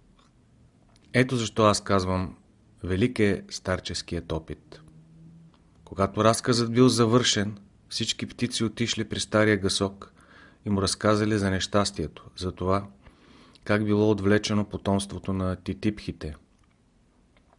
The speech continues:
Старият гъсок казал: „Цар на всички птици е Гаруда. Ето какво трябва да направите. Нужно е да ужасите Гаруда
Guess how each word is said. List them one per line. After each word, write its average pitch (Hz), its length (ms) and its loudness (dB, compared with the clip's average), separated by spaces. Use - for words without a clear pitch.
Старият 98 480 2
гъсок 95 360 -4
казал: 85 440 -4
„Цар 110 220 4
на 110 180 0
всички - 400 -4
птици 107 420 -2
е 98 60 4
Гаруда. 90 500 2
Ето 117 260 -2
какво 101 320 -6
трябва 101 400 0
да 92 100 0
направите. 87 680 -2
Нужно 107 400 2
е 104 100 0
да 95 160 0
ужасите 90 560 -2
Гаруда 90 500 0